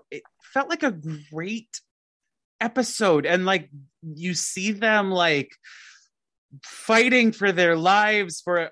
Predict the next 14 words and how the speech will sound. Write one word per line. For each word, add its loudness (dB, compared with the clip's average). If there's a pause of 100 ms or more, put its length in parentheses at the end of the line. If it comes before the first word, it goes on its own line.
uh, -4
in -4
the -6
regionals -2
and -2
everything, -4
and, -4 (560)
um, 0 (460)
I 0 (180)
do -4
kinda -4
like 0
the -6 (580)
m-, -8